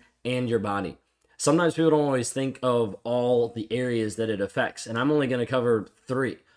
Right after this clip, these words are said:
There's many more areas that it affects, but sometimes these are the most popular ones that we see when people are dealing with narcissistic abuse and some of the ones that we have to focus on in order to help people heal. So stick around, let's walk through this. If you guys are new here,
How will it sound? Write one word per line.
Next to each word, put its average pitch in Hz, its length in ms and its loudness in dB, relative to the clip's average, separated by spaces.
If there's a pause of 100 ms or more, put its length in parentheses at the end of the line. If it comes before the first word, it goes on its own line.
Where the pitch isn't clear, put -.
(140)
There's 104 280 -4
many 143 340 0
more 143 220 2
areas 131 380 0
that 113 100 -2
it 98 80 2
affects, 135 340 -4
but 117 140 -6
sometimes 139 400 0
these 123 240 -4
are 113 40 -10
the 131 60 -4
most 120 260 -2
popular 123 460 -2
ones 113 200 -2
that - 140 -2
we 113 140 -4
see 147 400 0 (180)
when 117 200 0
people 135 340 -4
are 113 80 2
dealing 135 480 0
with 117 240 4 (160)
narcissistic 110 540 -4
abuse 107 440 -2
and 151 300 0
some 135 120 -4
of 135 40 -2
the 127 60 0
ones 120 180 -2
that 117 60 -6
we 117 80 0
have 107 100 -4
to - 140 -6
focus 156 480 0
on 113 240 -2 (240)
in 135 120 -2
order 127 220 0
to 110 60 -6
help 113 260 -2
people 101 320 -6
heal. 98 400 -4 (180)
So 117 220 0
stick 147 320 -4
around, 123 280 -2
let's 107 140 -8
walk 104 280 -4
through 101 100 -6
this. 76 220 -10
If 104 80 -10
you 117 80 -6
guys 131 240 -2
are 123 60 -4
new 131 240 0
here, 135 340 -2